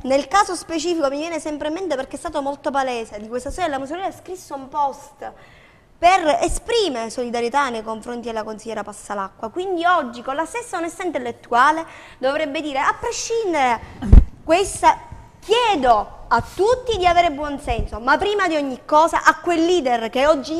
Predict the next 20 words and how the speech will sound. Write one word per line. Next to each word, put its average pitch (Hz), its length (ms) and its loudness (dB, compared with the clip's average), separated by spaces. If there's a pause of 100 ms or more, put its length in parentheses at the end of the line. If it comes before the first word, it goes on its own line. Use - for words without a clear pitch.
(120)
io 339 100 0
in 254 120 -2
qualità 254 320 -2
di 254 100 -8
consigliere 254 360 -6
di 247 80 -6
maggioranza 247 640 -6
rappresento, 330 680 -4 (340)
di 269 140 0
avere 381 380 4
quel 403 300 -4
garbo 415 320 0
istituzionale 339 580 -6
e 262 60 -6
quella 330 280 -2
gentilezza 320 600 -4
nei 240 120 -6
confronti 277 420 -6
dei 277 120 4
colleghi 269 680 -2